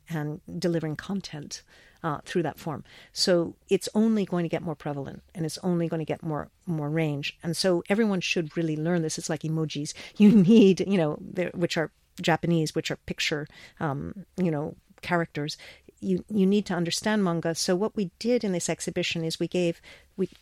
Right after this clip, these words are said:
cut it up into six zones. The first zone is reading, writing, and producing manga. So that's your, um,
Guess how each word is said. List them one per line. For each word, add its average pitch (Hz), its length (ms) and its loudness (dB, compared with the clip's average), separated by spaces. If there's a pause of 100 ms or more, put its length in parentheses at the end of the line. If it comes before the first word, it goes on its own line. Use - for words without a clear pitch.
cut 214 160 0
it 214 60 0
up 202 140 0
into 165 160 -4
six - 320 -2
zones. 160 380 -2
The - 100 -6
first - 300 0
zone 165 340 -2
is 151 240 -4
reading, 190 500 0
writing, 165 640 -2 (260)
and 156 180 -4
producing 165 520 -2
manga. 151 380 -6
So - 160 -4
that's 190 320 -2
your, 160 400 -2
um, 135 340 -6